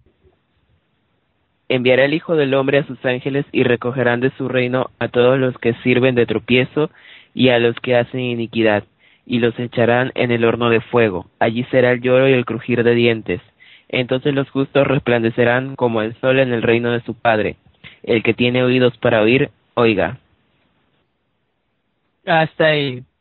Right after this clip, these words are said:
Speaker 2: Ahí nos menciona cómo va a ser esto de la cizaña y el trigo. Ahí nos menciona cómo va a ser esto de la cizaña y el trigo, cómo van a ser atados.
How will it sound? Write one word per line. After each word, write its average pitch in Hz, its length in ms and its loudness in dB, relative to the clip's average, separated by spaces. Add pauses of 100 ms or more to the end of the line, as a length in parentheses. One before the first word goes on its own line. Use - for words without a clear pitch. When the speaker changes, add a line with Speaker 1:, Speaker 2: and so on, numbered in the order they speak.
(840)
Speaker 2:
Ahí 147 300 0
nos 247 240 -2
menciona 226 560 2
cómo 226 260 2
va 220 100 6
a 220 40 0
ser 214 180 2
esto 226 300 2
de 190 80 4
la 165 140 2
cizaña 208 600 -2
y 214 340 0
el 160 140 0
trigo. 151 600 0 (2250)
Ahí 160 240 2
nos 262 200 0
menciona 247 560 0
cómo 240 280 0
va 240 120 4
a 240 60 0
ser 254 240 2
esto 254 280 4
de 214 120 4
la 190 120 2
cizaña 214 500 -2
y 208 120 0
el 180 100 -2
trigo, 208 380 0
cómo 226 280 -2
van 233 140 2
a 226 100 4
ser 220 200 0
atados. 196 680 2